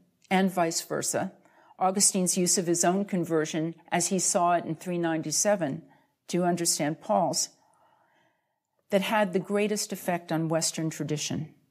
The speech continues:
Paul stands in Western tradition as the prototype of the Christian convert, the great sinner redeemed from the error of his earlier life by a single dramatic moment of conversion.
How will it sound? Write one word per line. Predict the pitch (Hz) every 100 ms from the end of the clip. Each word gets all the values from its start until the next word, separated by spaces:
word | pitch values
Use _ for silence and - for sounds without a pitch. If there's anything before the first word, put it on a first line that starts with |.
| _ _ _ _ _ _ _ _ _ _ - _
Paul | - 262 294
stands | 294 - 233 233 233 226 - -
in | 180
Western | 185 175 - 175
tradition | 175 180 170 170 170 170 -
as | 175 -
the | -
prototype | 208 - - 285 302 233 - - - - _ _ _ _ _ _ _ _
of | 190 165
the | 185
Christian | - 233 - 220 208
convert, | - 175 170 156 - - _ _ _ _ _ _ _
the | 185
great | 170 208 247 254
sinner | - 220 202
redeemed | 180 185 160 196 202 202
from | - 185
the | 180 -
error | 185 202 196
of | - 170
his | 175 165 -
earlier | 185 185 185 175
life | 160 147 160 - -
by | 160
a | 160 170
single | - 214 208 226 214 214 - -
dramatic | 185 170 170 175 180 190 -
moment | 160 165 170 -
of | 160 -
conversion. | 160 147 151 151 - 147